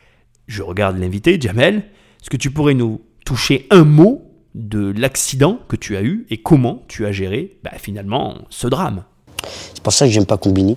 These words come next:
Speaker 2: c'est aussi pour ce genre de choses. C'est des questions trop personnelles, trop intimes.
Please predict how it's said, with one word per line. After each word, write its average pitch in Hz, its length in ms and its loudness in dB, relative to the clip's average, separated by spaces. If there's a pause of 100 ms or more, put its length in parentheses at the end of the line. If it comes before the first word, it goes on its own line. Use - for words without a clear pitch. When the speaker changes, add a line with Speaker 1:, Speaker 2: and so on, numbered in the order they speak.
Speaker 2:
c'est - 120 -8
aussi 107 260 2
pour 90 160 -6
ce - 120 -4
genre 90 160 -2
de 87 60 -2
choses. 87 240 -6 (560)
C'est - 200 -2
des 90 60 0
questions - 320 -2
trop - 260 -2
personnelles, 160 460 -6 (840)
trop - 240 -4
intimes. - 340 -6